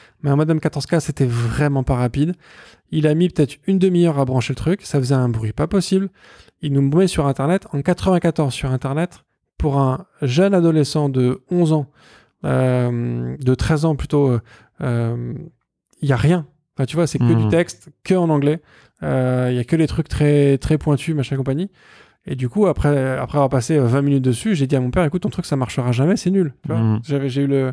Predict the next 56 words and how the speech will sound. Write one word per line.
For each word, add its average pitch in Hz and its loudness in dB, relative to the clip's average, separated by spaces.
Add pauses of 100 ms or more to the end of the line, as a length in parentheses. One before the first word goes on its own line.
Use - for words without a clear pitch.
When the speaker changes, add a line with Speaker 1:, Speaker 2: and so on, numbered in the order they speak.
(120)
Speaker 2:
<laughs> - 0
Speaker 1:
j'ai 139 2
eu 143 4
le 147 4
flair 196 2
déjà 139 2
à 135 2
l'époque. 135 -4 (500)
Euh, 131 -2 (140)
mais 147 2
du 160 2
coup, - 0
en 208 2
fait, 196 2
j'ai 139 0
baigné 160 2
dedans, 160 2
euh, 139 2
très, - -2
très 180 0
tôt. 202 0
C'est-à-dire 139 -4
que, 156 -2 (480)
euh, 127 -6
donc 135 -2
le, 127 -2
le, 147 -8 (120)
Internet 156 2
est - 4
arrivé, 135 2
euh, 139 4
dans, 123 -4
dans, 139 -12
dans, 135 -8 (120)
chez, - -6
chez, 139 -4
avec 139 -2
mes 135 0
parents, 147 2
euh, 131 2
à 131 2
la 131 2
maison. 143 2 (600)
Euh, 127 -6
à 135 -4
l'époque, 135 0
c'était 143 0
Grelier 165 2
Interactive 147 0
avant 139 0
que 120 -6
ça 135 -4
appartienne 131 -6
à 123 -4
Club 131 -2
Internet. 139 -4